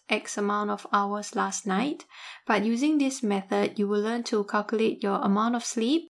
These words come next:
based on ninety minute cycles, with the ideal number of cycles being five per night, which totals around seven and a half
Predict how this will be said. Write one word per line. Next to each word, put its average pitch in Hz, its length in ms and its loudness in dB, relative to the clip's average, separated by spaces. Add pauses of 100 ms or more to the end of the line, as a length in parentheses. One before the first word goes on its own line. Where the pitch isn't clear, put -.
(120)
based 214 360 0
on 190 420 2
ninety 214 340 -2
minute 220 400 -2
cycles, 233 680 -2
with 330 300 2
the 190 140 2
ideal 214 460 0
number 208 300 0
of 196 200 0
cycles 202 540 -6
being 196 380 -2
five 185 640 0
per 214 100 -4
night, 190 520 -2
which 233 260 -2
totals 269 680 -2
around 214 380 2
seven 247 760 0 (100)
and 208 240 -2
a 202 100 -6
half 208 300 0